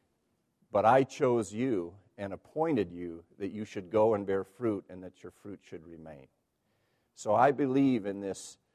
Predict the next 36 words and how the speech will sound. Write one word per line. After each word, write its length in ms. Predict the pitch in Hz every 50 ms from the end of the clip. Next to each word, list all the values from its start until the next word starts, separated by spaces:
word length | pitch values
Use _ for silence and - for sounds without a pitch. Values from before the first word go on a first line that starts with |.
| _ _ _ _ _ _ _
choosing 640 | - - 135 139 139 143 127 127 135 127 123 117 -
act 340 | - 113 107 113 117 - _
of 180 | 107 95 87 92
God, 460 | 98 98 95 98 92 92 87 87 80
this 240 | 92 90 - - - _
prevenient 760 | _ - 104 92 90 101 110 120 120 120 120 113 101 - -
grace 640 | 98 101 101 104 95 92 85 82 - - - - - _ _ _ _ _ _ _
that 200 | - 95 82 -
draws 440 | 80 95 92 95 98 98 95 - -
him 180 | 98 92 87 -
to 200 | - - 160 160
us. 160 | 104 87 - -
So 200 | - 117 104 110
as 220 | 127 135 135 127
we 120 | 127 123
think 340 | 113 - _ 165 185 190 -
of 140 | 170 120 120
our 120 | 113 110
prodigals, 760 | 104 - - 156 156 147 113 101 92 95 98 117 127 - - _ _ _ _ _ _ _ _ -
it 120 | 113 107
just, 240 | - 165 151 - -
it's 200 | 127 127 - 127
a 40 | 110
good 220 | 110 160 156 120
place 340 | - 147 147 147 147 139 -
to 100 | - 123
start, 500 | 110 - - - 147 139 127 101 80 - - _ _ _ _ _ _ _ _ _ _ _ _ -
to, 80 | 107 101 - _ -
to 100 | 127 110
pray 600 | - _ - - 165 156 151 143 117 95 80 - - _
for 120 | - 107
God's 520 | 98 95 107 113 120 123 123 123 113 101 98
drawing, 720 | 90 - 104 98 113 110 113 113 107 107 98 82 80 - - - -
God's 360 | - 101 110 113 117 113 113 -
prevenient 840 | _ _ 107 98 87 90 98 113 127 135 139 139 131 123 - - 104
grace, 560 | 101 104 104 101 98 92 82 - - - -